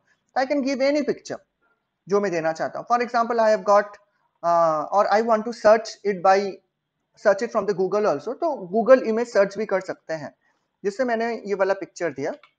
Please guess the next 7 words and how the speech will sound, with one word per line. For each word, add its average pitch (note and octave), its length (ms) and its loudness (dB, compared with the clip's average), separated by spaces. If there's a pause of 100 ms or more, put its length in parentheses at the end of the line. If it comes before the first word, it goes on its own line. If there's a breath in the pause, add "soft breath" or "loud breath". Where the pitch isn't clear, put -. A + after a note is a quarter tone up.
(100)
इसे G#3 140 -10
सीपीयू G#3 400 -8
मैंने F3 200 -8 (100)
टाइप C3 220 -8
किया। - 120 -20 (1120)
तो E3 60 2
after C4+ 280 0